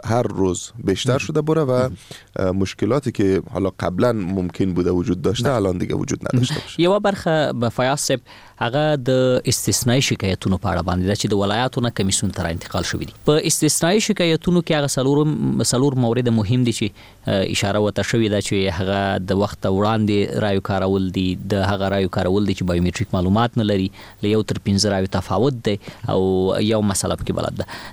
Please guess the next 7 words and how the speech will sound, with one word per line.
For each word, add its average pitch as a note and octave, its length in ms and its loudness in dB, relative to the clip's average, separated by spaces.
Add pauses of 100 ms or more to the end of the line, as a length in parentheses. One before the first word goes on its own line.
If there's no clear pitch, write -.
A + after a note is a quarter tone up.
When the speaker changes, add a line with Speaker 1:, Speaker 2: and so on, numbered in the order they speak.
Speaker 2:
د E3+ 140 4
دې، B3 360 4
اه، D3 760 2
شکایتونو B2 580 0
په A#2+ 200 0
اړه A#2+ 80 0
باندې A2 440 0